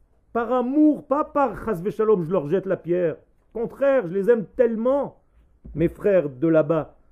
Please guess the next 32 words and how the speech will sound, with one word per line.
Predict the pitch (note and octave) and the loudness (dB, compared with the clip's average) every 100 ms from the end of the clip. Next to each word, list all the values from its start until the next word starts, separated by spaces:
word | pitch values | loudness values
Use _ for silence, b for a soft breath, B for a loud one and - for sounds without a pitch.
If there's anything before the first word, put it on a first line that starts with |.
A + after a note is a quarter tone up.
| _ _ _ _ _ _ _ _ _ _ _ _ _ _ _ _ _ _ - | _ _ _ _ _ _ _ _ _ _ _ _ _ _ _ _ _ _ -4
que | E3 | 0
je | F3 | 0
souffre | F#3+ - C#4+ D4 - | -2 6 10 10 8
de | E3 | -4
cette | F#3 F#3 - | -2 -2 -4
séparation, | F#3 F3+ E3 D#3+ F#3+ E3+ | -6 -6 -8 -8 -10 -6
qui | E3+ | -2
ne | E3+ | -2
comprennent | G3+ G3+ G#3 F#3+ F#4 | -2 -8 -6 -6 0
pas | A3 | 4
l'importance | G#3 G3 F#3 G3 F#3 - G3 D#3 | 6 4 0 -4 -4 -4 -4 -2
de | E3+ | -4
ce | - | -4
tout, | D#3+ F3 E3+ | -6 -8 -12
de | C3+ | -10
cette | - D3+ | -10 -10
unité | D#3 D3 - E3 | -12 -14 -8 -8
de | C#3+ B2 C#3 | -6 -8 -6
la | C#3 | -6
nation | C#3+ C#3+ - D#3+ | -6 -10 -12 -14
sur | - - | -16 -16
sa | - C3+ | -14 -12
terre. | - C#3+ - - _ _ _ _ _ _ _ _ _ _ | -10 -12 -14 -20 _ _ _ _ _ _ _ _ _ _
Encore | A3 F3 B3 | -2 2 2
une | A3 | 4
fois, | C4+ A#3 | 4 4
si | B3 | 2
la | A#3+ | 0
nation | A3 G#3+ A#3+ | 0 0 4
aurait | A3+ G3+ G#3 | 4 4 2
pu | F#3+ A3 | 2 2
être, | G#3 - | 2 0